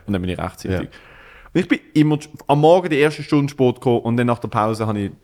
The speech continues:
Speaker 1: auch auf einmal gefunden, so, fuck you, die ersten fünf Minuten Geo-Unterricht sind nicht wichtig. Und ich hatte so viele Verspätungen gehabt, dass ich, glaub, vor der Herbstferien schon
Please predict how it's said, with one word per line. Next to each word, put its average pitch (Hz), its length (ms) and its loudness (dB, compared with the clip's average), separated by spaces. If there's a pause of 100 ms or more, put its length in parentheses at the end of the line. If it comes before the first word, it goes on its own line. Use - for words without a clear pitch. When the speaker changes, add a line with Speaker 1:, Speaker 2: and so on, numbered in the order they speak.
(300)
Speaker 1:
auch 101 200 2
auf - 140 -8
einmal 98 200 0
gefunden, 98 280 -4
so, 95 120 -6
fuck - 320 -4
you, 92 160 -2 (760)
die - 80 0
ersten 104 220 0
fünf 98 220 -4
Minuten 98 260 -2
Geo-Unterricht 92 680 -2
sind 90 140 -2
nicht 85 180 -8
wichtig. 131 460 -2 (840)
Und 165 100 2
ich 208 80 0
hatte 202 100 -6
so 190 300 4
viele 214 160 -8
Verspätungen 156 560 0
gehabt, 127 320 0
dass 123 120 -4
ich, 127 100 -4 (180)
glaub, 120 260 -4 (400)
vor 180 280 4
der 190 80 2
Herbstferien 139 760 0
schon 101 360 0